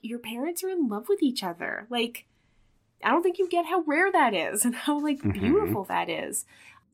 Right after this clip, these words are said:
Speaker 1: And so that was a really nice thing. And I think that I'm glad that they included that, but I think that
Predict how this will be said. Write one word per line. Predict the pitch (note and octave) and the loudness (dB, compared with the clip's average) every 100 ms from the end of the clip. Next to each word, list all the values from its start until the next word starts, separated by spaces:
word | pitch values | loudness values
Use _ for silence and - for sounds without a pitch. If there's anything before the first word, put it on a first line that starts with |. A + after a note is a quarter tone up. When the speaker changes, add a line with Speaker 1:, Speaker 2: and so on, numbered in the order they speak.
| - | 2
Speaker 1:
And | C#4 | 2
so | D4+ | 4
that | D4 D4+ | 4 4
was | C#4+ B3 | 4 2
a | B3 | 0
really | A3+ G#3 | 0 0
nice | F3+ F3 - | 0 -2 -4
thing. | E3 E3+ | -4 -4
And | F3+ | -4
I | |
think | F#3 G#3 - | -2 -2 0
that | G#3 - - - - _ _ - | -2 -2 -4 -20 -20 _ _ -4
I'm | A3+ | 0
glad | A3+ G#3+ A3+ | 2 2 0
that | B3+ | -2
they | A#3 | 0
included | G3 - G3+ F3 E3+ | 0 -2 -2 -2 -2
that, | D#3 E3 G#3+ C#4 - _ | 0 2 2 0 -6 _
but | G#3 | -4
I | G3 | -4
think | F#3+ - A#3 A3+ - | -4 -6 -6 -6 -6
that | G3 F3 | -2 -2